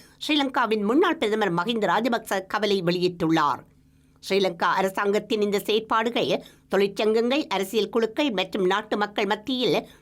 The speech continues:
அமைதியின்மையை ஏற்படுத்தியுள்ளதாக கூறினார். முன்னாள் ஜனாதிபதி கோட்டபாய ராஜபக்சவின் எஞ்சிய காலப்பகுதியை நிர்வகிப்பதற்காகவே இடைக்கால அரசாங்கம் நியமிக்கப்பட்டதாக அவர் கூறினார். எனவே அரசாங்கத்திற்கு சொந்தமான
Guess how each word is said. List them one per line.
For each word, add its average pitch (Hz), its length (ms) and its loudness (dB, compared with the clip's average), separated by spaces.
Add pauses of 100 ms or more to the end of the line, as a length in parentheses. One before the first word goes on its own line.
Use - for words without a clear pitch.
(200)
அமைதியின்மையை 233 680 2 (180)
ஏற்படுத்தியுள்ளதாக 208 920 0 (160)
கூறினார். 156 480 2 (640)
முன்னாள் 185 440 0
ஜனாதிபதி 202 500 0
கோட்டபாய 208 560 0
ராஜபக்சவின் 214 720 -2
எஞ்சிய 208 240 0 (100)
காலப்பகுதியை 214 640 0 (560)
நிர்வகிப்பதற்காகவே 233 1000 0 (140)
இடைக்கால 202 440 0 (100)
அரசாங்கம் 208 520 0
நியமிக்கப்பட்டதாக 220 880 0 (540)
அவர் 220 200 0 (140)
கூறினார். 170 480 2 (640)
எனவே 254 260 0 (180)
அரசாங்கத்திற்கு 285 800 0
சொந்தமான 233 460 0